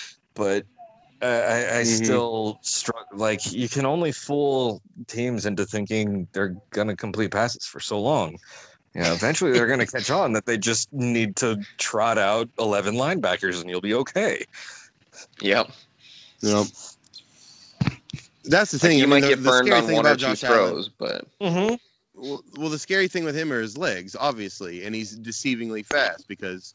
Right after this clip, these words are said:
Speaker 2: well, he's white. And,
Speaker 3: Right.
Speaker 2: like, he, I mean, he, that's the thing. Again, my buddy who's a Jets fan is scared to death of Josh Allen, and I'm like, "What the fuck is wrong with you?"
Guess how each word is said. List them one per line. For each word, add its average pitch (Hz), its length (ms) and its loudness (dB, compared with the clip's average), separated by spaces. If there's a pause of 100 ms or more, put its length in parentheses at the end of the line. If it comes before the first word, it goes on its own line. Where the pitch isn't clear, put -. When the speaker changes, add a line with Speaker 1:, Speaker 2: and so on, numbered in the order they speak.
(140)
Speaker 2:
well, 90 180 -6
he's 104 180 -10
white. 113 300 -8 (420)
And, 113 420 0
Speaker 3:
Right. 104 220 2
Speaker 2:
like, 117 300 -2 (180)
he, 131 640 -4
I 127 60 0
mean, 131 300 -2
he, 123 280 -6 (380)
that's 151 240 2
the 139 60 -12
thing. 151 200 -6 (480)
Again, 131 340 -2
my 110 140 -2
buddy 139 240 0
who's 127 160 -6
a 117 60 -8
Jets 139 280 -6
fan 110 400 -4
is 107 260 -4
scared 135 680 -4
to 127 100 -10
death 123 340 -2
of 104 120 -8
Josh 101 340 -4
Allen, 101 340 -2
and 113 100 -8
I'm 120 140 -4
like, 101 220 -6 (340)
"What - 160 -12
the 330 100 -4
fuck - 360 -2
is 101 120 -4
wrong 95 280 -6
with 98 140 -8
you?" 104 280 -8